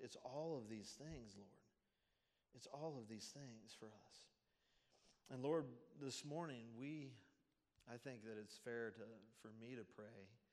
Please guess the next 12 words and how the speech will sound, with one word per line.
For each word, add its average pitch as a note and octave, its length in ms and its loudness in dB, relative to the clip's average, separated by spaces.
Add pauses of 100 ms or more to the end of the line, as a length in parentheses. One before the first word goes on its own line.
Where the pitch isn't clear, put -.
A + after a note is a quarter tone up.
(440)
collectively G#2+ 640 -2
with G2+ 160 -4
this A2 240 -8
group G#2+ 320 -2
that A2 160 -8
we A#2 240 -4
confess, A2+ 880 -6 (720)
we B2+ 160 -6
confess A#2 640 -2
to A2 80 -4
you G#2 320 -4
this - 160 -6